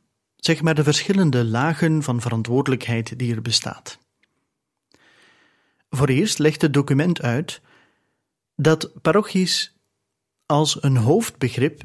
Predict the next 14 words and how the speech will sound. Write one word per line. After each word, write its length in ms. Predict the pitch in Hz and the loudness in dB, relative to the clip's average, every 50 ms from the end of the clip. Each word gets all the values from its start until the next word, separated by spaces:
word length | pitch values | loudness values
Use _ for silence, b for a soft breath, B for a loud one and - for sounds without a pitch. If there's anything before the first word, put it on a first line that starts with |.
| - - | -10 -4
nabijheid 1040 | - 139 135 147 147 139 127 139 139 156 160 139 95 110 113 110 107 - - - - | 0 2 2 2 2 0 0 0 0 0 0 -2 -2 -2 -4 -4 -6 -8 -10 -12 -8
zouden 600 | - 131 117 127 127 123 113 123 120 120 117 - | -4 -2 0 0 0 0 0 0 0 0 0 0
moeten 600 | 127 131 143 180 175 165 156 147 143 143 - - - - | 0 2 2 2 2 0 0 0 0 -4 -6 -12 -16 -14
bij 360 | 127 113 117 131 127 123 117 | -8 -4 -2 0 0 0 0
zich 240 | - 117 110 - - | -2 -4 -6 -8 -8
dragen 640 | - 123 117 113 104 104 - - 117 107 113 _ _ _ - 139 | -8 -6 -6 -6 -6 -8 -8 -10 -10 -10 -12 _ _ _ -4 -2
terwijl 280 | 127 123 135 135 131 | 0 2 2 2 2
rekening 460 | 120 117 131 156 165 - 180 190 185 | 0 0 0 -2 0 0 2 2 2
wordt 220 | 170 160 165 160 - | 2 0 -2 -2 -4
gehouden 580 | - 143 127 117 139 147 151 147 165 185 214 - B B B B B B B B | -2 0 0 2 2 2 4 4 4 2 2 0 B B B B B B B B
met 380 | B 147 170 - - - - _ | B 2 2 2 -2 -10 -10 _
de 300 | - 123 123 135 135 127 127 B B B B B B B B B | -6 -2 0 0 0 0 -2 B B B B B B B B B
dingen 540 | - 123 117 131 131 151 196 226 240 214 - | -6 -2 0 2 4 4 6 4 4 4 2
die 420 | - 147 143 143 135 - - | 0 0 0 0 -2 -4 -10